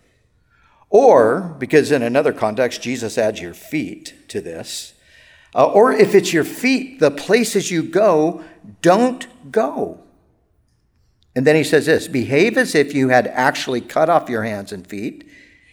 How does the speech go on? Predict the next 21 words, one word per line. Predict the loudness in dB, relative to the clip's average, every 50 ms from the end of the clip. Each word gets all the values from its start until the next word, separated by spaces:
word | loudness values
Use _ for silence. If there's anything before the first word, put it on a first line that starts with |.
| _ _ _ _ _ _
and | 2 2 4 4
were | 4
now | 6 6 6 4
crippled, | 4 2 2 2 2 4 4 4 4 4 2 0
so | -2 -2 0
you | 0 0 0
can | 2 2 2 2
no | 2 4 4 4
longer | 4 4 4 4 2 2
do | 2 2 0 2
the | 0 0
things | -2 -2 -4 -4 -4 -2
that | -2 -2 -2
you | -2 -4 -4 -4
do | -4 -6 -6 -6 -4 -6 -6 -8 -10 -14 _ _ _ _ _ _ _ _ _ _ -4
or | -4 -4 -4
go | -2 0 2 2 4 4 2 2
the | 0 0 -2
places | -4 -8 -8 -6 -6 -6 -6 -8 -8 -8 -8 -8 -10 -10
you | -10 -10 -10 -12
go." | -12 -12 -12 -12 -12 -12 -14 -16